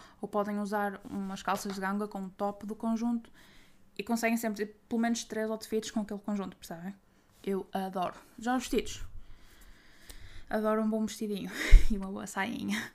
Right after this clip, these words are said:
porque é, é simples. Vocês cons-, pelo menos com as saias, vocês põem um, um top básico e a, e a saia. A menos que a saia já seja básica, vocês depois conseguem jogar qual-, qualquer coisa. Mas eu adoro um bom vestido, porque é só isso. E o biker short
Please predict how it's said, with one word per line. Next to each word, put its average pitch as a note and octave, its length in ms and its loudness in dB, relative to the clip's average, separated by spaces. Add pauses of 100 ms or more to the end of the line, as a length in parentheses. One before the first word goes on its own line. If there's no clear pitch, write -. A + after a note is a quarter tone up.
(120)
porque - 220 -8
é, - 160 -4
é C4 60 -2
simples. - 440 -6 (160)
Vocês A3+ 220 -6
cons-, A3+ 180 -2 (420)
pelo A3+ 140 0
menos A#3 160 2
com - 100 -8
as G3 120 -4
saias, G3 360 -4 (520)
vocês G3+ 500 -4 (560)
põem F#3+ 420 -2 (160)
um, F#3+ 480 -6 (120)
um G3+ 60 -4
top G3+ 260 -4
básico G#3+ 500 -6 (500)
e G3+ 160 -2
a, G3 120 -6
e F#3+ 100 -6
a F#3+ 40 -4
saia. F3 440 -8
A - 60 -8
menos A#3+ 200 0
que - 80 -6
a A#3+ 40 -4
saia A3 240 -2
já A3 100 -4
seja G#3 300 -8
básica, G3 260 -8
vocês G#3 140 -12
depois G#3 240 -10 (320)
conseguem G3+ 360 -6
jogar G3 180 -2
qual-, G3 300 -12
qualquer G#3 260 -8
coisa. F#3+ 300 -6 (320)
Mas F#3+ 160 -6
eu F#3+ 120 -2
adoro G3 260 -4
um G3+ 160 -8
bom G3 180 -6
vestido, G3 360 -8
porque G3+ 200 -12
é G3 60 -8
só G3 320 -8
isso. G3+ 220 -12 (760)
E G#3 100 0
o G3+ 40 -4
biker - 260 -8
short - 280 -10